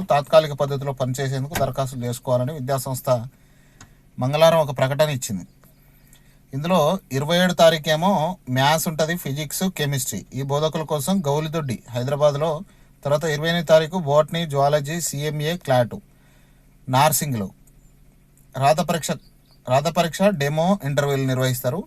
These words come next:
ఐఐటి, జేఈకి సంబంధించి గౌలిదొడ్డి గురుకులంలో,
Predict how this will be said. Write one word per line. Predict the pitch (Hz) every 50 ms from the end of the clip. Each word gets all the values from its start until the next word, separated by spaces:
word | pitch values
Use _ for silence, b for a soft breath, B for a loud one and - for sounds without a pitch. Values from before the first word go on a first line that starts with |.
| - b b b b b b b b b b 120
ఐఐటి, | 131 143 165 175 175 - - 190 190 185
జేఈకి | 143 131 151 156 160 165 165 160 151 147
సంబంధించి | 127 147 147 151 151 151 151 147 139 - 190 196 185 143
గౌలిదొడ్డి | 139 143 147 151 147 160 156 147 151
గురుకులంలో, | 135 131 139 131 127 139 139 135 135 143 175 208